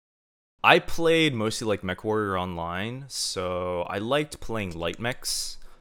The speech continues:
uh, because my aim was trash, and I liked shot calling. So with the light mech, you could,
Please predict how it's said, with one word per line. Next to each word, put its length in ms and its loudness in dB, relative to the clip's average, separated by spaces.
uh, 300 0
because 260 -8
my 120 -4
aim 180 -6
was 140 -6
trash, 760 -6
and 80 -6
I 80 -2
liked 260 0
shot 320 -2
calling. 360 -10
So 440 -2
with 180 -6
the 80 -4
light 320 0
mech, 320 -6
you 100 -10
could, 480 -6